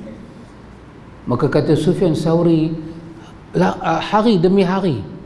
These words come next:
kami belajar, kami masuk dalam majlis taklim, akhirnya kami memiliki niat yang betul. Kerana ilmu tak boleh menerima. Kami ditolak, berkat ditolak, rahmat ditolak, istiqamah ditolak. Sampai kami sedap benda itu.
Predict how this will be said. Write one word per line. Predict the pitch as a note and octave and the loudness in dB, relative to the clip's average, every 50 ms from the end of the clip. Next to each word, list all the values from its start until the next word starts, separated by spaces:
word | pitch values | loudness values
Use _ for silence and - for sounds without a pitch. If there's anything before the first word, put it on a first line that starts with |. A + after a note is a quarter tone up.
| - - - - - - - - - - - | -20 -20 -20 -20 -20 -20 -20 -20 -20 -8 -4
kami | - B2+ C#3 | -2 0 0
belajar, | C#3+ C3+ D3 E3+ F#3 G3 F3 D#3+ F3 E3 D#3+ D#3 D3+ | 0 0 0 0 0 0 2 2 2 2 0 -2 -2
kami | - D#3 D3 D3 C#3+ | 0 0 2 2 2
masuk | F3+ G3 - - A#3 D#3 C#3 D#3+ | 2 0 0 0 -2 0 0 0
dalam | E3 E3 E3 D#3+ | 0 2 2 0
majlis | E3 D#3+ D#3 E3 E3+ D#3 E3 | 0 0 0 0 0 0 -2
taklim, | D#3+ D3+ D3 D#3+ F3 G#3+ A#3+ A3 F3+ E3 E3+ - - - - - - - - | -4 -6 -4 0 2 2 4 4 2 0 -4 -6 -12 -16 -16 -18 -12 -4 -4
akhirnya | D3 - - - F#3+ F#3 F3 E3 D#3 C#3 C3 | -4 -2 0 0 0 2 2 2 0 0 -2
kami | C3 - D3+ D#3 D#3+ | -2 -2 -2 0 0
memiliki | D3+ D3 C#3+ C3+ C#3 C#3 D#3 D#3 C#3 - - E3 C#3+ | 2 2 2 2 2 2 2 0 -2 -2 -2 -2 0
niat | C#3+ D#3+ E3 D#3+ C#3+ | 2 0 0 0 -2
yang | C#3 A#2+ A#2 | -2 -2 -2
betul. | A#2+ - - C#3 A2 G#2+ A2 - - - - - - - - - - - - - - - - - - - - - - - - - | -4 -4 -4 -6 -6 -6 -8 -10 -14 -18 -20 -20 -20 -20 -20 -20 -20 -20 -20 -20 -20 -20 -20 -20 -20 -20 -20 -20 -20 -18 -10 -4
Kerana | - C3+ C3+ C#3+ D3+ C#3+ | 0 2 2 2 4 2
ilmu | D3 D#3+ F#3 G3 F3+ D3+ - | 2 2 4 4 4 2 2
tak | - D3+ - | -2 -4 -2
boleh | B2+ D3 E3+ D#3 C3 | 0 0 2 2 2
menerima. | C#3+ D3+ D3+ D3 D3 D#3 D#3 D3+ D3 B2 G#2+ - - - - - | 2 2 2 4 4 4 4 4 4 2 0 -2 -6 -8 -2 0
Kami | D3+ D3+ F3 F#3+ | 2 4 4 4
ditolak, | F#3 F#3 F3+ F#3 - G#3+ G3+ E3+ C3 - - - - | 4 2 2 2 2 2 2 2 0 -4 -8 -8 -2
berkat | C3 C#3 D3+ C#3+ D3 D3+ E3 C#3 C#3 C#3 | 0 0 0 0 -2 -4 -4 -4 -4 -4
ditolak, | C#3 C#3 - E3+ D#3 D3+ D3 C#3+ C#3+ C3 C#3+ | -6 -6 -4 -2 -2 0 0 -2 -2 -2 -2
rahmat | D3+ D#3 - D#3+ D3+ D3 C#3+ D3+ D3 C#3+ | -4 -4 -2 -4 -4 -4 -4 -4 -2 -4
ditolak, | D3 C#3+ D3+ D#3+ D#3 D#3 D3+ C#3+ D3 | -4 -2 -2 -2 -2 -2 -2 -2 -2
istiqamah | D3+ D3+ - - E3+ C#3+ - - D#3+ D#3 D#3 D3+ C3+ D3 D3 | -4 -6 -4 -4 -4 -4 -2 -2 -2 0 0 0 0 0 -2
ditolak. | D3+ C#3+ D3+ D#3+ D#3 E3 E3 D3 - - - - - - - - - - - | -2 0 0 0 0 0 0 -2 -6 -10 -14 -16 -18 -18 -18 -18 -16 -12 -6
Sampai | - F#3 F#3 F3+ F#3+ | -2 0 2 2 2
kami | - F#3+ G3 G#3 | 4 4 4 4
sedap | F#3+ G3 - F#3+ F#3+ G#3+ F#3+ - | 2 2 0 0 0 0 0 0
benda | - D#3 E3+ F3 E3+ | -2 0 0 2 2
itu. | E3+ E3 D#3 - - C3+ | 2 2 0 0 -2 -2